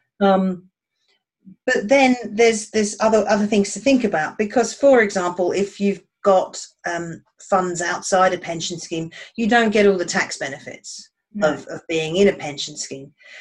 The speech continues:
Speaker 1: So we need to make an, an adjustment for that. But then there's also more tax payable. So you need to make an adjustment,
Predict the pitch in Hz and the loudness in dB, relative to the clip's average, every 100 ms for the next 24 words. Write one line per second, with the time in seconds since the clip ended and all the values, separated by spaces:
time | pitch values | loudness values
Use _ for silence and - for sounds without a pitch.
0 | - - 220 196 - _ _ 202 226 208 | -12 4 4 4 0 _ _ -2 2 4
1 | 180 - 175 165 165 170 160 - 170 147 | 2 0 -4 -4 -6 -6 -6 -8 -8 -6
2 | 160 156 - 139 160 156 147 - 180 202 | -6 -6 -10 -10 -8 -6 -8 -4 2 4
3 | 190 196 190 - 180 175 - 190 185 _ | 4 4 2 2 0 0 0 0 0 _
4 | - 185 - - 208 196 170 127 135 - | -10 -10 -8 -8 -2 -2 -2 -10 -10 -2
5 | 175 170 170 - - _ _ _ _ - | 0 0 -4 -20 -20 _ _ _ _ -20
6 | - 190 202 180 170 165 165 165 160 165 | -12 0 2 2 -2 -4 -2 -6 -4 -4
7 | - 165 156 | -4 -8 -10